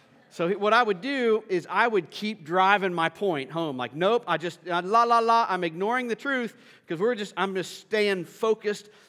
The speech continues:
on this point and just keep going." But now I've, I've learned, and the book of Proverbs has helped me with that a lot.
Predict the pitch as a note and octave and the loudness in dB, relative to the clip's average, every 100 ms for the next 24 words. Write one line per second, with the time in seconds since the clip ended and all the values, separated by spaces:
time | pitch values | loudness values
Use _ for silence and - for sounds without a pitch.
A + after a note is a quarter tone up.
0 | - F3+ E3+ G3 G3 - G#3 G3 G3 - | -4 -4 0 -2 -4 -4 0 0 0 -4
1 | D#3 D3+ E3+ D#3+ - F3+ F3 F#3 F3+ D3 | -8 -6 -10 -10 -12 -6 -2 -2 -2 -6
2 | _ - _ _ - F3 G#3+ B3 A#3+ G#3 | _ -20 _ _ -10 -4 -2 0 0 -2
3 | - F3+ E3+ D3 F3 E3+ D#3 F3+ A3 A#3+ | -4 -6 -6 -6 -4 -4 -4 -4 -4 -4
4 | F#3 D#3+ F3 D#3+ D3+ D#3 - F3 G#3 F#3 | -6 -8 -8 -8 -8 -10 -10 -10 -10 -12
5 | - - G3+ G3 D#3+ D3 C3 F3 F#3+ C#3+ | -16 -10 -6 -4 -6 -8 -8 -6 -6 -8
6 | C#3 C3 D3 C#3+ C#3 C#3 D3 D#3 | -10 -10 -8 -6 -6 -4 -4 -4